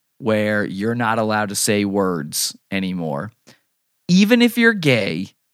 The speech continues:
you're not allowed to say the word faggot on Facebook. Two years ago, they started doing this. Even if you're British and you're talking about a delightful pork,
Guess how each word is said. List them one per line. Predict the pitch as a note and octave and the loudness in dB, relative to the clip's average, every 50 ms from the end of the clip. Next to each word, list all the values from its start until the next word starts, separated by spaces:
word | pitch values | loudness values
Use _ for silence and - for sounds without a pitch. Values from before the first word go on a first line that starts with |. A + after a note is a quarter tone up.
| _ _ - | _ _ -6
you're | G#2 G#2+ G#2 | -4 -2 -2
not | G2+ G#2 G2 G2+ G#2+ | 0 0 0 0 0
allowed | G#2+ G#2 G#2 G#2 A2 | 0 -2 -2 -4 -4
to | G#2 G2+ | -4 -2
say | - - A2 A2 | -2 0 0 0
the | G#2 G#2+ | 0 0
word | G#2 G#2+ G#2 F#2 | 0 -2 -2 -4
faggot | - - B2 G#2+ G#2 G#2 G2+ F2+ F2+ - - | -4 -2 0 0 0 0 -2 -4 -6 -8 -8
on | - F#2+ F2+ F2+ | -8 -8 -8 -6
Facebook. | - - F#2 F2+ F2+ - - - B1+ B1 - _ _ | -4 -4 -2 -2 -2 -4 -6 -6 -8 -12 -12 _ _
Two | - C#3 C#3 | 0 4 6
years | C#3 C#3 C3+ C3 B2 G#2 | 6 6 6 4 2 0
ago, | F#2 F#2+ F#2+ F#2 | -2 -4 -4 -4
they | E2+ D#2+ | -4 -4
started | - - G2 F#2+ F#2+ F#2+ | -2 -2 -2 -2 0 0
doing | G2+ G2+ F#2+ D2 D#2 | 0 0 0 -2 -4
this. | - - - - - - - _ _ - | -4 -4 -4 -4 -6 -10 -20 _ _ 0
Even | D#3 E3 F3+ E3+ F3+ | 0 2 2 2 0
if | F3+ D#3+ - | 0 0 0
you're | D#3+ D#3 C#3+ | 0 0 0
British | B2 A2+ D3 G3 B3 G#3 D#3 F3 G#3 - - - - | 0 -2 0 0 0 0 -2 -2 -2 -4 -4 -4 -4
and | B2+ B2+ | -4 -2
you're | B2+ B2+ | -2 -4
talking | B2+ - - B2 B2+ B2+ B2+ C#3+ C#3+ C#3 | -6 -4 -4 -2 -2 -2 -4 -6 -6 -4
about | C#3 C#3+ C#3+ D3 - | -2 0 0 0 0
a | D#3+ F#3 | -2 -4
delightful | D#3+ F3+ F3 E3+ F#3 F#3 G3 F#3+ - - - F#3+ F#3 F3+ - _ - - _ _ _ _ _ _ _ - | -2 -2 -2 0 0 0 -2 -2 -4 -6 -4 -2 -2 -2 -4 _ -18 -20 _ _ _ _ _ _ _ -14
pork, | - - - G#3+ A3 G#3 - - - | -8 -2 0 0 0 0 -2 -8 -16